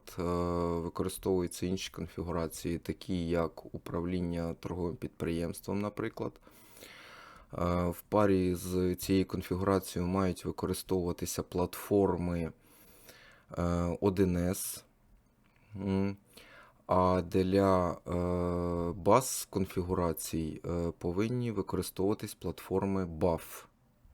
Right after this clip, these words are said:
Е, і для, саме для цих платформ,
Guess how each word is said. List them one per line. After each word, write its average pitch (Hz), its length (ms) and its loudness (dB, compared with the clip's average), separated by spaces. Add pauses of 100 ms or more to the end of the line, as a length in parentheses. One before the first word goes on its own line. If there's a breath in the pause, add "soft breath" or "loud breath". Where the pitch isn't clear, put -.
(920 loud breath)
Е, 87 400 0
і 98 180 2
для, 92 480 2
саме 98 380 0
для 92 220 4
цих - 680 -2
платформ, 92 840 -2